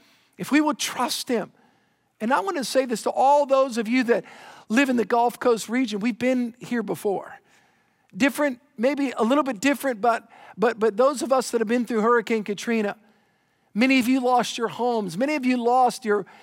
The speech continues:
incomes. Many of you lost things in your life, and, and, and you're still here. Why?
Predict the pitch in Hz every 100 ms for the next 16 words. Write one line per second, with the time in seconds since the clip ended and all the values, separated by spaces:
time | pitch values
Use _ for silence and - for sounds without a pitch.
0 | - 262 269 240 233 190 180 277 285 277
1 | 240 254 240 202 - - - - 285 262
2 | 233 240 240 233 240 226 233 240 247 233
3 | 247 233 - 302 285 233 294 240 247